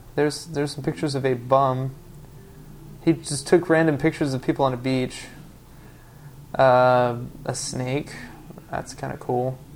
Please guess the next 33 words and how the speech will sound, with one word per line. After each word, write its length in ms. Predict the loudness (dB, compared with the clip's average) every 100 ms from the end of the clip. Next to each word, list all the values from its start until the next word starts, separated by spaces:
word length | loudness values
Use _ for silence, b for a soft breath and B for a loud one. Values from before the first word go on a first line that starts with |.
| B B B B B 0
You 60 |
know, 180 | 4 4
his 220 | 4 2
photography 600 | 4 6 8 8 6 4 4
is 100 | 4
sufficiently 520 | 4 4 4 4 4
artsy, 580 | 6 4 2 -2 -2 -4 -12 -16 -14 -8
and 360 | -4 -2 -2 -4 -8 -18 B B B B B B B -20 -20 -20 -18 -16 -14 -16 -18 -20 -20 -18 -16 -16 -18 -18 -18 -18 -2
he's, 420 | 4 4 2 -6 -6
he's 200 | 2 4
got 160 | 6 6
a 60 | 6
pretty 240 | 4 2
sweet 440 | 2 2 2 2
computer 360 | -2 2 6 4
setup. 400 | 4 0 0 0
I 80 | 4
will 180 | 8 8
admit 260 | 6 2
that. 300 | 4 4 4 2 2
I, 140 | 4
I, 420 | 6 6 6 6
I 20 |
mean, 260 | 6 4 6
<laughs> 200 | 4 4
the 100 | 4
whole 140 | 6
multiple 340 | 8 6 6 4
monitor 380 | 6 6 6 0
thing 280 | -2 -4 -4
is, 360 | -8 -10 -8
is 140 | -6 -6
impressive. 520 | 0 0 0 -4 -8